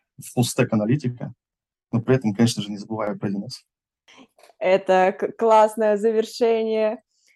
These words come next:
Speaker 2: А, да, я полностью тебя поддерживаю. А, на самом деле ментор — это, а, очень, э, клёвый человек, к которому можно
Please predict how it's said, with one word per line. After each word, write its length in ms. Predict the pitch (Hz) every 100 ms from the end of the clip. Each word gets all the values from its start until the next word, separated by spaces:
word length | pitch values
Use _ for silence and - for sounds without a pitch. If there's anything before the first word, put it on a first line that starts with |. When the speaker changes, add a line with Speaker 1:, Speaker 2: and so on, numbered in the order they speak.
| _
Speaker 2:
А, 280 | 180 180 180 -
да, 500 | - 208 175 196 185
я 320 | 175 180 185
полностью 480 | 180 220 202 202 190
тебя 200 | 196 185
поддерживаю. 960 | 190 180 220 269 285 247 202 185 165 -
А, 280 | 175 170 170
на 160 | 170 185
самом 360 | 214 196 180
деле 500 | 180 202 190 175 170 - _ _
ментор — 640 | 202 220 226 220 196 185 -
это, 720 | 202 202 - 190 185 180 180 _ _ _ _ -
а, 220 | 180 175 - _ _ -
очень, 580 | 202 214 208 196 185 180
э, 380 | 175 175 170 156 -
клёвый 500 | - 202 214 214 185
человек, 640 | 180 - 202 208 233 294 -
к 20 |
которому 600 | 208 208 208 202 185 185
можно 580 | 190 214 208 185 180 175